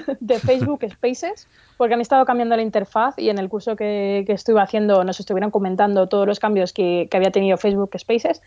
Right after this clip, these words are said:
Speaker 1: pero no he llegado a tenerlo porque mis Quest han llegado bastante más tarde y <laughs> no he
Speaker 2: Ujú.
Speaker 1: llegado a probarlo, pero sí que he probado otras como V R Chat, Rec Room, Big Screen, unas
Speaker 2: Ujú.
Speaker 1: cuantas.
Speaker 2: Muy bien.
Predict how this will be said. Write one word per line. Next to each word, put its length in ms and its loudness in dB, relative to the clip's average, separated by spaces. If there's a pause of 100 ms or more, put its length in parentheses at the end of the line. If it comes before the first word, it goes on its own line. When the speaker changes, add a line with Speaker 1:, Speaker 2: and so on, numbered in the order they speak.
(280)
Speaker 1:
pero 160 4
no 100 4
he 60 4
llegado 240 4
a 60 0
tenerlo 340 -2
porque 640 -4 (100)
mis 240 -8
Quest 360 -4 (240)
han 120 -2
llegado 640 4
bastante 400 -2
más 160 -6
tarde 340 -2
y 280 -4
<laughs> 580 -16
no 80 2
he 40 6
Speaker 2:
Ujú. 60 2
Speaker 1:
llegado 200 6
a 20 0
probarlo, 480 2
pero 140 -2
sí 160 -10
que 80 -6
he 40 -4
probado 300 -2
otras 240 -4
como 360 -4
V 200 2
R 180 -2
Chat, 420 2
Rec 220 -6
Room, 560 2
Big 340 -2 (100)
Screen, 520 0 (600)
unas 160 0
Speaker 2:
Ujú. 60 -4
Speaker 1:
cuantas. 440 -2 (380)
Speaker 2:
Muy 140 -8
bien. 180 -8